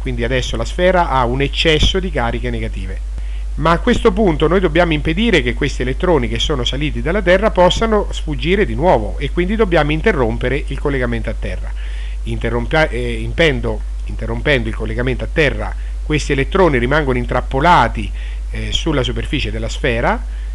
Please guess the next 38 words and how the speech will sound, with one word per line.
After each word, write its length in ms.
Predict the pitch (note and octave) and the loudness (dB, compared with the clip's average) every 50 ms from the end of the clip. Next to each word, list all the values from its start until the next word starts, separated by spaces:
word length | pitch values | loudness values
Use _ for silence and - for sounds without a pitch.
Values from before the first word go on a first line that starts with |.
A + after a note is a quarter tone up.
| - - | -6 -6
La 120 | - G#2+ G#2 | -6 -4 -4
sfera 500 | - - F3 D#3+ C#3+ A#2 A2 G#2 - - | -2 2 4 4 4 4 2 0 -2 0
è 120 | - D#3 C#3+ | 2 2 2
stata 420 | - - - E3 C#3 A#2 A#2 A2+ | 2 2 2 2 4 2 2 0
caricata 560 | A2+ A#2+ A#2 A#2+ A#2 D3 D3+ B2+ A#2 - A#2 | -2 -2 -2 -2 0 2 4 4 2 2 0
a 20 | G#2+ | -4
questo 300 | - - A2 - - B2+ | -4 -4 -4 -4 -4 -4
punto 320 | C3 E3+ G3 G#3 F#3 G#3+ | -2 -2 0 0 0 0
positiva-, 480 | F#3 F3 D#3 - E3+ D3 D#3 D3+ E3 D#3 | 0 0 -2 -2 -2 -2 -2 -2 -2 -2
eh, 260 | C#3 C3 C3 B2+ A#2+ - | -2 -2 -2 -2 -4 -4
negativamente, 960 | - B2+ D3 E3 D#3+ D#3 C#3 C3+ C#3+ C3 C3 B2+ G#2+ F#2+ F#2+ - - - G2+ | -4 -2 0 0 2 2 0 0 0 0 0 0 -2 -2 -4 -6 -6 -6 -6
con 180 | - - C3+ B2+ | -6 -4 -4 -2
questo 240 | C#3+ D3 C3+ - A#2+ | -2 -2 -2 -2 -2
eccesso 380 | A2+ - - D3 C3 - - | -2 0 0 0 0 -2 -2
di 80 | B2+ B2 | -2 -4
elettroni. 460 | A#2+ A#2 - - B2 G#2+ G2 G2 G2 - - - - - - - | -4 -4 -4 -4 -6 -6 -6 -6 -6 -8 -8 -8 -8 -6 -4 0
Ora 220 | F3 F3+ F#3 D#3 | 4 4 4 4
possiamo 440 | C3 C3 A#2+ - - D#3 C3 A#2+ A#2 | 4 0 -2 -2 0 0 0 0 0
allontanare 560 | A#2 A#2 A#2 A#2 A2+ A#2+ A#2+ C#3+ C3 B2 A2+ | 0 -2 -2 -2 -4 -2 -2 0 0 0 0
la 120 | G#2+ G#2 G#2 | -2 -4 -4
bacchetta 540 | - C3 - - - B2+ A2 - - G#3 G3 | -4 -4 -4 -2 -2 -2 -2 0 0 0 0
perché 320 | F#3 F#3+ - - F#3+ F3+ | 0 -2 -2 0 0 0
ha 60 | F3 | 0
finito, 580 | - - - F3+ C#3+ B2+ B2+ B2+ D#3 D#3 F3 - - | 0 -2 -4 -2 -2 -2 -2 0 -2 -2 -2 -2 -4
eh, 200 | B2+ B2+ B2 B2 | -4 -4 -4 -4
di 100 | C#3+ E3 | -4 -4
svolgere 440 | C#3+ B2+ A#2+ A#2 A#2 A#2 B2 A#2 | -2 -2 -2 -2 0 -2 -2 -2
il 80 | A#2 A2+ | -2 -4
suo 140 | - - A#2+ | -4 -4 -2
ruolo. 340 | A2+ G#2+ G#2 G2+ G2 G2 - - - - - - - - - - - | -2 -2 -4 -4 -4 -6 -6 -6 -6 -6 -6 -6 -6 -6 -6 -6 -6
Allontaniamo 580 | - G#2+ A2 A2 G#2+ A2+ A#2 B2+ C#3+ C3+ B2 A2+ | -6 -4 -4 -4 -4 -2 -2 0 2 2 2 2
la 100 | A#2 C3+ | 0 0
bacchetta, 540 | D#3+ G#3 G3 - - A#3 B3 A#3 - B3 A#3+ | 0 0 0 0 0 0 0 0 0 0 0
la 100 | A3 F3 | 0 -2
sfera 400 | - - D#3+ D3+ D3 D#3+ F3+ G3 | -2 0 0 0 2 2 2 2
rimane 340 | G3+ G3+ E3+ D3+ D#3+ F#3 E3+ | 2 2 0 0 0 0 0
carica 380 | D3 B2 A#2+ B2 C3 - C#3+ | 0 0 0 0 0 -2 -2
negativamente. 800 | B2+ A#2+ A2+ A2+ A2+ A#2+ A#2+ C3 D#3 E3+ C3 A2 - - G2 | -2 -2 -4 -4 -4 -4 -2 0 0 0 0 0 -2 -4 -6